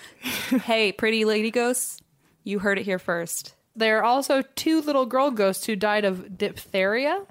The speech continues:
Speaker 2: in the late
Speaker 1: Aw.
Speaker 2: eighteen hundreds.
Speaker 1: Diphtheria?
Speaker 2: Yeah.
Speaker 1: It's one of those, like, Oregon Trail diseases.
Speaker 2: Well, I know that 'cause I, I died to that a lot when I played Oregon Trail.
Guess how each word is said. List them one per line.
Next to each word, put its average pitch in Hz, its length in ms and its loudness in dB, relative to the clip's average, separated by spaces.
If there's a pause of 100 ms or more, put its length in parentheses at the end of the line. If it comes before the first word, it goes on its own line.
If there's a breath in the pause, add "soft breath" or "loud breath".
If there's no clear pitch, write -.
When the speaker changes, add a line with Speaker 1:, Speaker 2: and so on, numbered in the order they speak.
(400)
Speaker 2:
in 214 160 -2
the 208 80 0
late 208 220 2
Speaker 1:
Aw. 196 40 4
Speaker 2:
eighteen 196 220 -2
hundreds. 175 440 -6 (880)
Speaker 1:
Diphtheria? 220 640 -10 (120)
Speaker 2:
Yeah. - 120 -14 (600)
Speaker 1:
It's - 240 -14
one 202 120 -6
of 190 80 -8
those, 190 220 -6
like, 180 200 -6
Oregon 175 340 -8
Trail 175 240 -8
diseases. 180 560 -12 (220)
Speaker 2:
Well, 196 240 -2
I 196 100 -2
know 196 180 2
that 170 380 0 (140)
'cause 190 160 -2
I, 190 240 2
I 185 100 0
died 180 460 0 (140)
to 185 100 -6
that 160 260 0
a 170 80 -2
lot 165 300 0
when 156 100 -2
I 165 60 -2
played 180 180 2
Oregon 180 280 2
Trail. 226 320 2